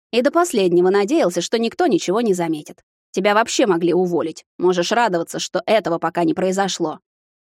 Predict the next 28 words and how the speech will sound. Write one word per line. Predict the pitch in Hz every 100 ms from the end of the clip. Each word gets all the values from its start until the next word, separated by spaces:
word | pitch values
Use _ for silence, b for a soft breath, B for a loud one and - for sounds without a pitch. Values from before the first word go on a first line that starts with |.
| _
«Что? | - - - - 349 392 320 - _
Да | - 214 254
как | - 277 -
ты | 320
смеешь | - 392 466 226 180 190
обвинять | 185 220 285 359 -
меня | 185 220 254
в |
некомпетентности?» | 180 196 220 302 - 359 185 - - - 175 _ _ _ _ -
«Я | 185
легко | 196 180 - 294
могла | 190 180 180
бы | 175
доказать | 180 220 220 170 -
твою | 175 170 165
вину, | 170 151 - _
однако | - 185 277 302
не | 277
стала | 285 - 185 180
этого | 165 180 220 190
делать. | - - - - _ _ _
И | 196
теперь | 196 202 185 254
ты | 254 175
винишь | 180 202 254
меня | 180 175 180
в | -
подлости? | 247 339 349 - -